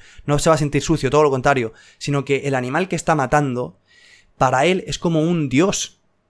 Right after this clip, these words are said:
O sea, los paleolíticos matan a sus tótems, se alimentan de ellos y conciben eso desde la máxima conexión, pureza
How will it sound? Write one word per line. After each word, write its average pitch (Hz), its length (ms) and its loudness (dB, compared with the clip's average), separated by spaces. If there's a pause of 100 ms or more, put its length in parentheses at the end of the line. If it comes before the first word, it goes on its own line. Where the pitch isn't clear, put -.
(220)
O - 80 -10
sea, 131 300 2 (340)
los 147 260 0
paleolíticos 165 800 -2 (160)
matan 156 360 0
a 175 40 0
sus 147 240 -4
tótems, 165 640 0
se - 160 -4
alimentan 135 500 0
de 165 140 4
ellos 135 500 -2 (320)
y 151 140 -2
conciben 151 540 0
eso 156 360 -4 (800)
desde 147 240 4
la 135 140 4
máxima 180 540 0
conexión, 156 540 -2
pureza 131 600 -2